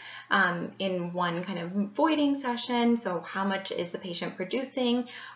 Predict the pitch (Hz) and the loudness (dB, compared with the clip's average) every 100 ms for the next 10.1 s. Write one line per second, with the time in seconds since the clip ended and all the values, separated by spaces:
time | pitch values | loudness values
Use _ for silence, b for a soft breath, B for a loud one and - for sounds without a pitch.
0 | - 180 175 170 165 - 190 175 180 170 | 4 4 4 2 0 -4 -2 -2 -2 -4
1 | 175 185 175 185 180 - - _ _ 208 | 0 0 2 0 0 -4 -16 _ _ 0
2 | 202 - 180 175 220 294 285 269 254 247 | 0 0 0 2 6 8 8 8 8 8
3 | 240 247 233 202 170 170 - 165 - 165 | 8 2 2 2 0 -4 -6 -8 -6 -8
4 | 165 - - 175 247 269 - - 240 240 | -10 -12 -8 -2 -2 -2 -6 -2 0 2
5 | 226 175 175 214 254 262 247 247 233 233 | 0 -2 -2 0 0 0 -2 2 4 4
6 | 233 B B B B B 196 185 180 - | 2 B B B B B 4 4 0 0
7 | 202 196 - - - 202 202 226 285 359 | 2 2 -2 -12 -8 -4 -2 4 4 6
8 | 349 233 226 214 190 - - 170 - - | 4 2 0 -2 -4 -4 -2 0 2 0
9 | - - 240 208 190 175 - 202 202 214 | -2 -6 2 6 6 4 -2 -6 -4 0
10 | 196 | 0